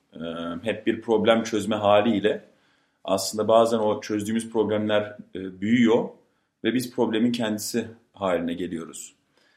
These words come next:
Burada bence unuttuğumuz birçok şeyden en önemlisi, e,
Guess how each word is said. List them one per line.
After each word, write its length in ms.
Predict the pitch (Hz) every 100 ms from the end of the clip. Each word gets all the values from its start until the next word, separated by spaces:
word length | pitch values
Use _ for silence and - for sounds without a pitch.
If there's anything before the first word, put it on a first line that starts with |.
| _ _ _ _
Burada 380 | 107 127 139 120
bence 380 | 120 139 139 139
unuttuğumuz 600 | 123 123 123 135 139 131
birçok 300 | 151 123 117
şeyden 420 | - 101 101 110
en 160 | 120 135
önemlisi, 680 | 117 98 95 92 - 160 226 - _ _
e, 220 | 101 92